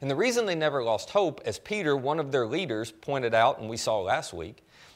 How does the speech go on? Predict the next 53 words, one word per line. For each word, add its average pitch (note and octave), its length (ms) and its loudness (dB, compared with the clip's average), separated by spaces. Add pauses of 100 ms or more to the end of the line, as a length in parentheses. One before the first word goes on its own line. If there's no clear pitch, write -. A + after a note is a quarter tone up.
they D#3 140 4
never A3+ 240 6
lost D#3+ 280 2
hope F#3 340 0
because C3 340 -2
their A#2+ 140 -2
hope G3 300 -2
wasn't B2 280 -2
in G#2+ 120 -6
their A2 80 -6
circumstances. G#2+ 880 -6
Their G2 160 -6
hope - 420 -2
was G#2+ 180 -6
in A2 260 -4 (280)
the G2+ 80 -14
crucifixion D3+ 920 -6
and E3 240 -6
resurrection B2+ 800 -4 (480)
of G2+ 140 -10
Jesus. F#3 500 -6 (260)
See, E3+ 160 0
they F3+ 200 6
had A2 240 2
watched D3 300 4
Jesus C#3+ 340 -2
die C3+ 220 6
with C3+ 160 0
their A#2 140 0
own A2+ 140 -2
eyes, G#2+ 300 0
so A2 140 -8
they C#3 160 0
had A#2+ 160 -2
no D3 200 0
doubts A2+ 300 2
about G2 240 -2
whether G2 240 -4
He F#2 60 -4
loved C#3+ 300 -4
them. B2 200 -8 (880)
And A#2+ 160 -4
then B2 140 0
they F3 140 4
had F#3 120 2
seen C#3 240 0
an A#2 100 -6
empty C3+ 300 -8
tomb F#3+ 340 -6
with F2 140 -8
their E2 160 -8
own D#2 140 -8
eyes. - 360 -14